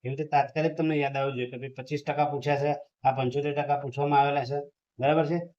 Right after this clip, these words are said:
તો આ જે મેં તમને શીખવાડ્યા, એક દૂતીયાંશ, એક તૃતીયાંશ, એક ચતુર્થાંશ, એક પંચમાંશ, એક ષષ્ઠમાંશ,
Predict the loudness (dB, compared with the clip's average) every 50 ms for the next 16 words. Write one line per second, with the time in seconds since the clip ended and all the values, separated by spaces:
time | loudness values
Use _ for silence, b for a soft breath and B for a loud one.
0 | _ _ 8 8 10 8 8 6 4 2 2 2 4 4 2 2 2 -2 -2 4
1 | 4 6 6 6 4 2 2 0 0 -2 0 0 2 2 2 2 2 0 0 0
2 | -2 -8 -4 -2 0 0 0 0 0 0 -2 0 -2 -6 -4 -2 -2 0 2 2
3 | 2 2 0 -2 -2 -2 -2 -2 -2 -4 -4 -4 -2 0 2 4 4 2 0 -2
4 | b b b b _ _ _ 2 2 2 2 2 -2 -2 -2 -2 -2 2 4 6
5 | 6 6 4 0